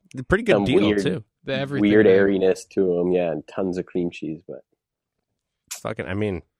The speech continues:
Speaker 1: they were, they were,
Speaker 2: Ah.
Speaker 1: Dunkin' Donuts is always a little, uh, little haven for us when we were skating. We had one around that was open twenty-four hours, and they would, like,
Speaker 2: Yeah.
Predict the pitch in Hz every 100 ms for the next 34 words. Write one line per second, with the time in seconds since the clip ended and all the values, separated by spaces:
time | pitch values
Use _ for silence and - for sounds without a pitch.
0 | _ _ 120 120 113 135 190 160 - -
1 | - - - - _ _ 135 156 156 156
2 | 165 120 117 123 123 110 110 113 110 104
3 | 98 87 78 92 _ 123 113 101 - 120
4 | 110 95 - 95 85 - 95 82 82 78
5 | - 104 87 73 76 - _ _ _ _
6 | _ - 110 110 104 101 98 95 95 92
7 | 87 92 85 85 80 - _ _ _ 92
8 | 87 92 82 78 _ _ _ _ _ _
9 | - 113 95 87 98 87 80 78 78 80
10 | 87 - - 101 87 90 90 _ 92 78
11 | 90